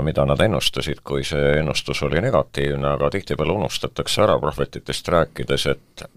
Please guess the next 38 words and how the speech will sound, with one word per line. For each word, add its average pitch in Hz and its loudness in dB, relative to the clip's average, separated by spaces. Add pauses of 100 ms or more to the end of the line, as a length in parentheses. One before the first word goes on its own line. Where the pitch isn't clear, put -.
väga 87 4
sageli 65 0
nad 64 -2
ütlesid, - -6
kui 69 -2
siis. - 0
Nad 71 -4
andsid 69 0
nagu 65 0
kaks - 0
varianti, 87 0
et - -16
kui 80 0
rahvas 71 0
teeb 71 0
nii, 107 0
kui 67 0
jätkab - 0
niimoodi, 85 2
siis 76 0
läheb 67 0
nii, 110 0 (320)
aga 87 0
kui 131 4
nad 87 2
midagi 78 -2
muud 69 -2
moodi 65 -2
teevad, 64 0
siis. 71 -4 (480)
Kas - -2
sul 127 0
on 190 0
öelda 82 0
midagi 73 0
selle 73 2 (960)
Eestimaa 95 -2
inimesele, 73 0